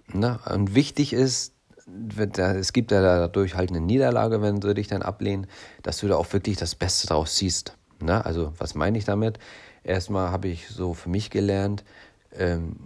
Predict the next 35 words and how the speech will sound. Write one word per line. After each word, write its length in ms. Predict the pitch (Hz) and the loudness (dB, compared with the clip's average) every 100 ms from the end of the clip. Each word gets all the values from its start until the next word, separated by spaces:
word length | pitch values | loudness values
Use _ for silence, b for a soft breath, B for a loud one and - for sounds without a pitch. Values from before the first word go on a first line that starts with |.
| 65 | -10
nicht 220 | 90 87 - | -8 -8 -4
immer 300 | 101 98 92 | -2 0 0
gleich 440 | 92 87 82 - | 2 2 0 -6
so 140 | 92 92 | -4 -4
begeistert 680 | 87 - 80 110 139 117 | -2 0 0 2 0 0
zu 120 | - 117 | -2 0
sein, 420 | 107 120 139 127 | 2 2 2 0
dass 180 | 101 107 | -4 -2
man 160 | 95 | -2
so 320 | 92 101 98 95 | 0 0 2 0
denkt, 320 | 95 92 92 | -2 -2 -2
"Boah, 300 | 92 69 - - | -2 -2 -6 -10
das 220 | - - | -12 -10
ist 180 | 73 - | -10 -6
aber, 380 | 78 78 78 | -4 -4 -6
das 260 | 67 - - | -8 -10 -6
wird 180 | 104 110 | -6 -4
aber 260 | 101 104 | -4 -2
was" 220 | 101 107 - | -2 -4 -4
oder 200 | 95 95 | -4 2
so. 160 | 101 | 2
Also 160 | 85 90 | 2 0
ich 120 | - | -4
gehe 80 | 95 | 0
da 100 | 95 | 2
immer 280 | 90 92 82 B B B - | 2 0 -2 B B B -4
ganz 380 | 90 90 - B B | -2 -2 -6 B B
unvorteilhaft 1000 | - 107 123 - 110 101 - 101 92 98 98 | 0 2 2 2 2 4 2 2 2 -2 -2
ran 280 | 90 107 120 | 0 2 2
und 140 | 98 | 0
auch 180 | - - | -2 -2
wieder 160 | 98 | 0
raus, 320 | 80 87 151 - | 0 0 -2 -2
das 140 | 123 | -2
Ganze. 400 | 127 123 127 127 | -2 -2 -2 -2